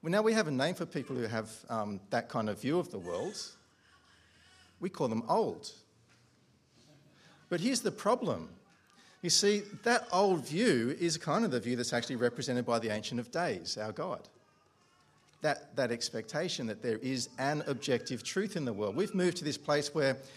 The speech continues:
we've actually internalized where we find truth. So we look inside ourselves when we're looking for truth. Th-, what that looks like, for example, is that when I'm trying to work out what I, um, what's right and wrong in my life,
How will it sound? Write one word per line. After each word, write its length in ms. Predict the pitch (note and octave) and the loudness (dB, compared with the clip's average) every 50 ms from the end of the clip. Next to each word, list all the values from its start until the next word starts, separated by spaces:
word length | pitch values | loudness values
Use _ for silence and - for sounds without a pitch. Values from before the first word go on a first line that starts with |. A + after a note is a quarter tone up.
| - - - | -14 -6 -2
we've 160 | E3+ D#3+ D#3 | 0 4 6
actually 340 | D#3+ D#3 - - E3+ D3+ D#3+ | 6 6 6 4 2 2 2
internalized 1120 | - E3+ G3 A#3 A#3+ A#3 - - G3+ F#3 E3+ D3 C3+ B2+ A#2 G#2+ F#2+ F#2 F2+ - - - | 2 4 6 6 6 6 4 4 4 4 4 4 4 4 4 4 2 2 -2 -4 -6 -4
where 140 | C#3+ B2+ B2+ | 0 0 2
we 100 | B2 B2+ | 2 0
find 320 | A#2+ - C3+ A#2+ A2+ A2 G2+ | -2 0 0 0 0 0 -2
truth. 380 | - - A#2+ G2+ E2 - - - - - | -2 -2 -2 -2 -2 -4 -10 -16 -16 -8
So 140 | - - D#3+ | -4 0 2
we 80 | F3 G3+ | 4 4
look 180 | F#3+ F#3+ G3 | 4 4 4
inside 520 | F#3+ F#3 F#3 F#3+ - - F#3 F#3+ G#3+ A#3+ A#3 | 4 4 4 6 4 4 4 4 2 4 2
ourselves 460 | G#3+ F#3+ - - E3+ D3+ C3+ B2 - | 2 0 0 2 2 2 2 2 0
when 80 | C3+ B2+ | -2 -4
we're 140 | C3 B2+ | -2 -2
looking 220 | B2+ B2+ B2+ B2+ A#2+ | -2 -2 -4 -4 -6
for 100 | - C3 | -6 -8
truth. 340 | - - - A2+ G2+ F#2 - - - - - - - | -8 -4 -4 -4 -4 -4 -6 -12 -20 -20 -16 -14 -12
Th-, 100 | E3+ - | -6 -2
what 260 | - F#3 D#3+ - E3 | 0 2 2 4 4
that 240 | D3 B2 A#2+ - C3+ | 4 4 4 2 0
looks 240 | G3+ A#3+ - - C#3+ | 0 0 0 0 2
like, 260 | A2 G#2+ A2+ - - | 2 2 2 0 -2
for 140 | - - B2+ | -6 -6 -6
example, 520 | A2+ - A#2+ A2 A2 G#2+ - G#2 C#3 G3 - - - - - - - | -4 -2 -2 -2 -2 -2 -4 -4 -6 -6 -8 -14 -20 -20 -20 -20 -4
is 180 | - E3+ E3 D3+ | 0 2 4 4
that 140 | E3 F3 D#3+ | 4 2 2
when 100 | D#3 D3+ | 2 2
I'm 180 | F3 G3+ A3 | 2 2 2
trying 200 | G#3 - - D#3+ | 2 2 0 0
to 80 | C#3+ C3+ | 2 2
work 260 | B2+ C#3 C3 B2+ - | 2 2 2 2 4
out 160 | D3 C3+ B2+ | 4 2 4
what 140 | C3 C3 C3 | 4 2 2
I, 60 | C3+ | 2
um, 240 | - B2 B2 A#2+ A#2 B2+ | 2 2 0 0 0 -2
what's 240 | C3+ B2+ - - | -2 -4 -2 2
right 120 | C#3+ C3+ B2 | 2 4 4
and 80 | A#2 | 4
wrong 160 | A#2+ B2+ B2 A2+ | 4 2 2 2
in 120 | G#2+ G#2 | 2 2
my 160 | A2 C3+ F#3+ | 2 4 4
life, 460 | A#3 - F2 F2 A#2+ G3 - - - | 4 2 2 0 0 -2 -4 -8 -14